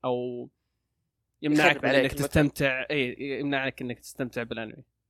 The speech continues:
Speaker 1: فعشان كده قاعد أقول لك عادي كمل إذا، إذا مرة متحمس، خصوصًا المانجا مرة رهيبة، by the way. رسمه مرة حلو.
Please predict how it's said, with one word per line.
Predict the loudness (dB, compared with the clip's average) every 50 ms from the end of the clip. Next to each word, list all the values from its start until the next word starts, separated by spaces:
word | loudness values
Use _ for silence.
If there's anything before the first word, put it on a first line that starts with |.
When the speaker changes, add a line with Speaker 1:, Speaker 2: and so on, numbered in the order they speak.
| _ _ _
Speaker 1:
فعشان | -2 0 0 0
كده | 0 0 2 2
قاعد | 2 0 0
أقول | -2 -2 -4
لك | -4 -6 -12 -6 _
عادي | 0 2 2 0 -4
كمل | -10 -12 -12 -12 -12 -12 -12
إذا، | -8 -4 -2 -2 -2
إذا | -2 -4 -4 -2 0
مرة | 0 0 -2 -2
متحمس، | -6 -6 -6 -6 -4 -4 -6 -6 -8 _ _ _ _ _ _
خصوصًا | 0 2 4 4 6 6 6 6
المانجا | 4 4 4 2 2 2 0
مرة | -2 -4 -4 -6 -8
رهيبة، | -10 -12 -12 -12
by | -12 -14 -12 -12
the | -14 -14
way. | -16 -18 _ _ _ _ _ _ _ _ -8
رسمه | -8 -6 -4 -2 0
مرة | 0 0 -2 -4
حلو. | -6 -10 -10 -12